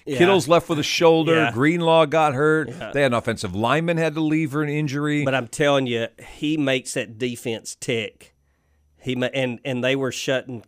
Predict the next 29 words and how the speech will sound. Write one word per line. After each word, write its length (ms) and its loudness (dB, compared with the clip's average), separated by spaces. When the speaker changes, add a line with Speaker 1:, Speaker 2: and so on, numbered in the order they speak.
Speaker 1:
K 200 -2
C 340 -4
out. 440 -6
I 100 -12
mean, 400 -8
I'm 120 -2
just 200 -4
saying, 280 6
I, 200 0
I 20 -2
think 300 -6
that, 260 0
I 80 -6
think 240 -8
that 120 -2
was 160 -8
huge. 600 -4
Speaker 2:
There's 160 -4
a 20 -8
guy 220 2
wearing 240 4
number 240 0
fifteen 800 -4
that 180 -12
seems 340 -4
to 80 -6
find 360 -2
a 80 -2
way. 360 -4